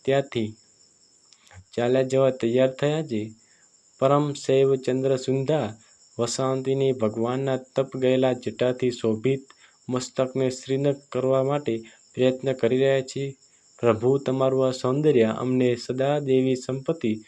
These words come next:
આપો, જેથી અમે પણ યોગી શત્રુ કામદેવની પરાજય કરીએ. જુઓ, જુઓ,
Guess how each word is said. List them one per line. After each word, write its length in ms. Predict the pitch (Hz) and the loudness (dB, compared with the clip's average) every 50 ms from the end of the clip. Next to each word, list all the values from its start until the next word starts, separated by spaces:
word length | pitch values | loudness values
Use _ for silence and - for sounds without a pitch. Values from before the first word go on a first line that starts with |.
| - _ _ _ _ | -20 _ _ _ _
આપો, 360 | - 127 131 - 120 117 113 110 | -6 -6 -4 -4 -2 -2 -2 -4
જેથી 560 | 110 - 123 123 123 123 - 139 131 123 117 | -4 -4 -4 -4 -4 -4 -4 -4 -2 -2 -2
અમે 400 | - 131 139 135 120 113 113 113 - _ _ _ _ _ _ | -2 -2 0 0 0 0 -2 -6 -12 _ _ _ _ _ _
પણ 180 | 131 131 131 | 0 2 2
યોગી 460 | 127 123 113 120 120 127 131 143 143 | 2 2 2 4 4 2 2 2 0
શત્રુ 480 | 135 - 139 135 131 - 139 131 113 110 113 - _ _ | 0 0 -2 -4 -2 0 0 2 2 0 -2 -8 _ _
કામદેવની 680 | - 127 127 131 135 135 127 127 127 127 131 131 135 127 | -8 -4 -2 -2 -2 -2 0 2 4 4 4 4 2 -2
પરાજય 560 | 127 - - 113 113 117 117 113 117 131 131 | -2 0 0 0 2 2 0 2 2 2 2
કરીએ. 400 | 131 131 139 135 139 139 139 139 - _ _ - - - _ _ _ _ _ | 2 2 0 -2 0 -2 -6 -8 -12 _ _ -20 -20 -20 _ _ _ _ _
જુઓ, 280 | - 120 127 135 135 131 | -6 -2 0 2 2 2
જુઓ, 480 | 127 127 131 135 147 139 117 107 107 | 2 0 -2 2 2 4 4 2 0